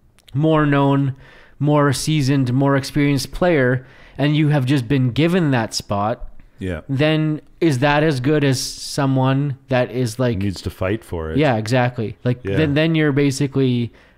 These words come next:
Speaker 1: uh, you have someone, like, really working towards that spot
Speaker 2: Yeah.
Speaker 1: instead of someone that was just given that spot. And I think that that's how you build a, like, a team that works hard together.
Speaker 2: Mm.
Speaker 1: And,
Speaker 2: Yeah.
Speaker 1: and, you know, I guess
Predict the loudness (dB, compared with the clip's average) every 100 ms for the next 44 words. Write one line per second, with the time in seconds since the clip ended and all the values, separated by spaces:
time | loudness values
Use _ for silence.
0 | -6 -2 0 0 0 -4 -8 _ _ _
1 | -4 0 2 0 -2 -2 0 0 0 0
2 | 0 0 2 0 0 0 -2 -2 -4 -4
3 | -2 0 0 0 -2 -4 -2 0 2 0
4 | 0 0 0 0 0 0 2 0 0 -2
5 | -4 -2 0 2 0 -2 -6 -6 -4 -4
6 | -4 -4 -2 -2 -2 0 -2 -2 -8 -20
7 | -20 -20 _ -2 -2 0 0 0 0 0
8 | 0 -2 -4 -6 -6 -4 -4 -4 -4 -2
9 | -4 -6 -6 -6 -6 -6 -6 -8 -2 0
10 | 0 0 0 -2 -4 -6 -10 -10 -2 0
11 | 0 -2 -6 -6 -12 _ -2 0 2 2
12 | 2 0